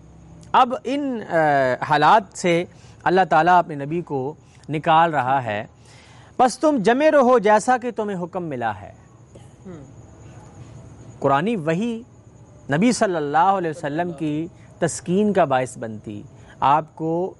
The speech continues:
Speaker 1: جوش اور ولولے، ولولے کے ساتھ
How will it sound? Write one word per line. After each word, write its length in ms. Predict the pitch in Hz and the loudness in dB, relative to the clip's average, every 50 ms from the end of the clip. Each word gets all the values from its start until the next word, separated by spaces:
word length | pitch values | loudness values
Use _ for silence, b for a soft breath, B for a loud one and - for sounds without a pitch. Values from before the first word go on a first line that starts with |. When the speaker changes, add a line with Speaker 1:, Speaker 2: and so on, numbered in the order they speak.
| _ _ - | _ _ -16
Speaker 1:
جوش 480 | 107 110 117 147 160 185 196 - - | -14 -6 -2 2 2 2 2 2 0
اور 80 | 185 156 | -2 0
ولولے، 420 | 135 135 139 156 185 190 202 202 - | 0 0 0 2 2 2 2 0 0
ولولے 440 | 143 147 170 196 208 220 208 190 | -2 0 0 0 0 0 -2 -2
کے 140 | 160 170 151 | -2 -4 -8
ساتھ 400 | 127 - 135 127 139 156 180 175 | -4 0 2 2 2 2 0 -2